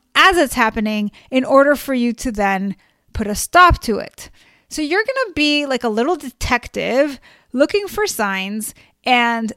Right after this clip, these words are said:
then implementing different strategies in order to stop burnout in its tracks. All right, so coming back to the topic of stress.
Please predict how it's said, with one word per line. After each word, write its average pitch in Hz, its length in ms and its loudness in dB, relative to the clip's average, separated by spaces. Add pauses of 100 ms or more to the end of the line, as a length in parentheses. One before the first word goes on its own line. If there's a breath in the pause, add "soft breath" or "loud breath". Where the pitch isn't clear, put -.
then 233 320 0
implementing 277 840 -2
different 320 320 -8
strategies 247 840 0
in 226 240 -4
order 311 300 2
to - 180 -8
stop 247 540 0 (160)
burnout 196 520 -4
in 214 200 -8
its - 240 -14
tracks. - 720 -10 (1200 soft breath)
All 302 140 2
right, 226 240 2
so 285 480 4
coming 381 360 0
back 254 400 2
to 233 640 -4
the 240 140 -8
topic 208 540 -8 (100)
of 196 320 -10
stress. - 760 -10